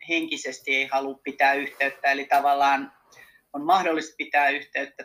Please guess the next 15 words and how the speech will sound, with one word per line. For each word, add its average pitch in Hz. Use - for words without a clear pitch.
tiiviistikin, 139
eikä 139
huostaanotto 156
siis -
todellakaan 147
tarkoita, 143
että -
ei 135
vanhemmat 139
ja 139
lapset 135
voi 131
pitää 135
toisinsa 135
yhteyttä. 143